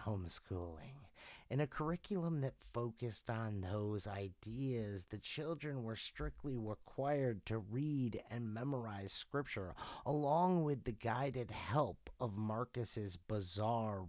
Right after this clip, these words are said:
written by hand reinterpretation of the Bible. Over the years,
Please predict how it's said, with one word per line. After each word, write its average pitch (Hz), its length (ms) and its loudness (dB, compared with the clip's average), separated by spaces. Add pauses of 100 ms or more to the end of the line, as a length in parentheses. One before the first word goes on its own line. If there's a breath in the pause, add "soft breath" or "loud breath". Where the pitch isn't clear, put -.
written 104 480 0
by 95 460 -2
hand 98 440 -4 (680 loud breath)
reinterpretation 113 1400 0
of 101 120 -6
the 110 80 -2
Bible. 104 680 -2
Over 139 340 2
the 117 260 -2
years, 147 440 4